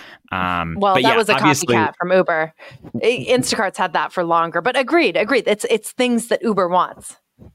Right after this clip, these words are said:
Speaker 1: We just, you know, it's, it's, you just sort of have to underline that there's, there was no news around this. This was just someone wrote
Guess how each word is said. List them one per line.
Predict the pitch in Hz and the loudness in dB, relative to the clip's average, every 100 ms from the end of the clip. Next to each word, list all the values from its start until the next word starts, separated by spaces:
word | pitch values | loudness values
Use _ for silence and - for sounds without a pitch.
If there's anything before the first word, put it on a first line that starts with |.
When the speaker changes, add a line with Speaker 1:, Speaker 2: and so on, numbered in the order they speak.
| - | 0
Speaker 1:
We | 131 135 | 0 2
just, | 143 - | 0 0
you | 135 | 0
know, | 123 | 0
it's, | 110 | -2
it's, | 120 - | -2 0
you | 139 123 127 | 0 0 -2
just | 117 123 - | -4 -4 -2
sort | 127 | -2
of | 104 | -2
have | - 120 - | -4 -6 -4
to | 107 | -2
underline | 110 104 98 95 92 90 | 0 0 0 0 -2 -2
that | 101 - | -4 -2
there's, | 123 135 131 | 0 0 0
there | 135 | 0
was | 135 | 2
no | 156 | 2
news | 120 160 110 | 4 2 2
around | 92 85 80 | 0 -2 -4
this. | 80 80 | -8 -8
This | - 101 | -6 -6
was | 110 - | -6 -4
just | 104 - | -4 -2
someone | 113 113 107 98 | -2 0 0 0
wrote | 95 101 92 85 | 0 0 0 -4